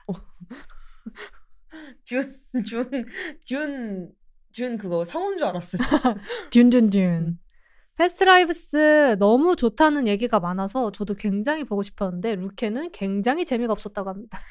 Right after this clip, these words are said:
Speaker 1: 아,
Speaker 2: <laughs>
Speaker 1: 재미는 있었어요. 재미는 있었는데 <laughs> 이거 제가 봤을 때는 외국이라서 더, 이거 정말 <laughs> 욕 아니고요.
Speaker 2: 변명하세요.
Speaker 1: 이게 한국 정세는 조금 안 맞을 수 있다.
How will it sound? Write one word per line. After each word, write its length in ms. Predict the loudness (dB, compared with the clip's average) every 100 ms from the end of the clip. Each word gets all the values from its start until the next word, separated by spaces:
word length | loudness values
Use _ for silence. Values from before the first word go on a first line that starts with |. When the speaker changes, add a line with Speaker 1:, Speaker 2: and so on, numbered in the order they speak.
| 4
Speaker 1:
아, 340 | 6 10 10 10
Speaker 2:
<laughs> 140 | 8
Speaker 1:
재미는 420 | 4 0 0 -2
있었어요. 460 | -4 -6 -6 -6 -10
재미는 340 | -6 -4 -2 -4
있었는데 840 | -4 -2 -2 -2 0 6 6 6 2 -2 -10 -4 -2
<laughs> 460 | 0 -2 -4 -4
이거 640 | 4 8 8 8 6 6 4
제가 280 | 2 2 6
봤을 240 | 6 6
때는 500 | 0 2 0 0 -4 2
외국이라서 1400 | 6 8 6 2 -2 2 0 0 -6 -4 -4 -4 -6 -12 _ _ _
더, 840 | -8 -4 0 0 0 0 -2 -4 -8 _ -20 -20 _ -18
이거 180 | -2 0
정말 380 | 0 0 0 -2
<laughs> 40 | 4
욕 240 | 2 4
아니고요. 680 | 0 0 -2 -2 -2 -4 -4
Speaker 2:
변명하세요. 680 | -2 0 0 0 0 -4 -6 -12 -20 -12
Speaker 1:
이게 300 | -4 2 4 2
한국 720 | -2 -2 -2 4 4 2 -2
정세는 500 | -4 -4 -2 -4 -4
조금 260 | -8 -6 -4
안 180 | -2
맞을 240 | 0 0 -2
수 160 | -12
있다. 340 | -12 -8 -8